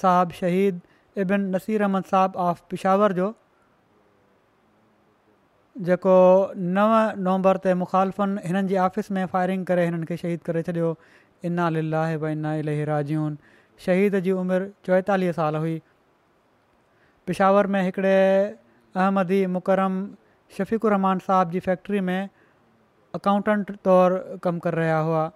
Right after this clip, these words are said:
هڪڙو هٿياربند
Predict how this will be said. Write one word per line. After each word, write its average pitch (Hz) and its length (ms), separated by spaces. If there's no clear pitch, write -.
هڪڙو 190 380
هٿياربند 190 580